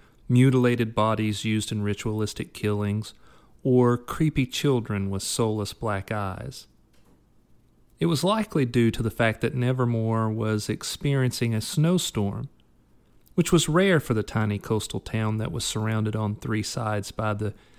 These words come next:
deep woods of Dunwich Forest. Sheriff Cotton Mosley drove the icy streets,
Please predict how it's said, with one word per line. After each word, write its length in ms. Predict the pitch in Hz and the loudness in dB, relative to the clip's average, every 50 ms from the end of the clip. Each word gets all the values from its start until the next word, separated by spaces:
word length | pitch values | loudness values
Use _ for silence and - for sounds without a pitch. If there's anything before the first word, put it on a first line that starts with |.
| - - - - | -20 -12 -8 -4
deep 360 | 123 - 143 147 143 165 - 139 | 0 4 4 4 4 0 -4 -4
woods 500 | 117 117 120 120 113 107 107 - - 110 | 0 2 4 4 4 2 -2 -4 -6 -6
of 180 | 101 107 - | -6 -6 -2
Dunwich 480 | - 110 107 104 107 104 101 101 - - | -2 0 0 0 -2 -4 -6 -8 -10 -10
Forest. 680 | - - 117 113 110 107 - - - - - - - - _ _ _ - _ _ _ _ _ _ _ _ _ _ _ _ _ _ _ _ _ _ _ _ _ _ _ _ _ _ - - - - - - - - _ - - - - _ _ | -8 -4 -4 -4 -4 -4 -6 -10 -12 -16 -16 -18 -20 -20 _ _ _ -20 _ _ _ _ _ _ _ _ _ _ _ _ _ _ _ _ _ _ _ _ _ _ _ _ _ _ -20 -20 -20 -20 -20 -20 -20 -20 _ -20 -20 -20 -20 _ _
Sheriff 580 | - - - - 185 180 175 165 - - - - | -8 -4 -2 0 2 2 2 0 0 -4 -6 -6
Cotton 440 | - - 196 214 220 214 185 175 165 | -4 -2 0 0 2 4 4 6 6
Mosley 600 | 156 151 143 139 127 120 - - 113 110 110 107 | 6 6 6 6 4 4 2 0 -2 0 0 0
drove 340 | 107 120 117 117 117 110 113 | 0 2 2 2 2 2 0
the 160 | 117 113 107 | 0 0 2
icy 400 | 104 107 107 107 - - 110 104 | 2 0 0 -2 -4 -6 -6 -6
streets, 640 | - - - - 117 113 - - - - - - | -8 -8 -6 -6 -4 -4 -4 -4 -8 -10 -16 -18